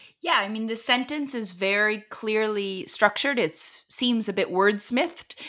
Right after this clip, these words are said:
to be able to include both the descriptive type of epi as well as the etiologic epi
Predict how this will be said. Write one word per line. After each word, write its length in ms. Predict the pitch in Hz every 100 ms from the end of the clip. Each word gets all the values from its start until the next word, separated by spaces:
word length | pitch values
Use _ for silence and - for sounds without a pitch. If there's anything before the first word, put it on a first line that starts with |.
| - -
to 100 | 240
be 220 | 208 202
able 260 | 190 202 208
to 380 | - 208 196 -
include 720 | 196 185 - 214 202 202 - -
both 340 | 214 196 196 -
the 80 | 180
descriptive 600 | 175 - 226 220 240 240
type 260 | 247 233
of 120 | 254 240
epi 360 | 240 262 262
as 200 | - 196
well 260 | 180 185 165
as 160 | 165
the 100 | 175
etiologic 600 | - 185 180 180 185 202
epi 400 | - 190 202 208